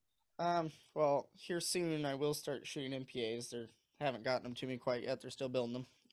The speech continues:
'em. Um, but, uh, pretty much all last season, I was alternating between, uh, a Bull Armory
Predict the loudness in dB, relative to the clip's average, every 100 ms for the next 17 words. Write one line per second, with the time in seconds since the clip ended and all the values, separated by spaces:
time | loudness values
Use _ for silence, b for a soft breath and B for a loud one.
0 | -10 -8 -6 -8 -10 -12 _ _ _ -20
1 | 0 4 4 0 -10 -6 -2 0 -2 -4
2 | -10 _ _ _ _ _ _ -6 -2 0
3 | 0 2 4 4 4 2 -2 -2 -2 -4
4 | -4 -4 -8 -6 -6 -4 -6 -8 -8 -10
5 | -8 -8 -8 -8 -4 -4 -4 -4 0 4
6 | 4 4 0 -2 -4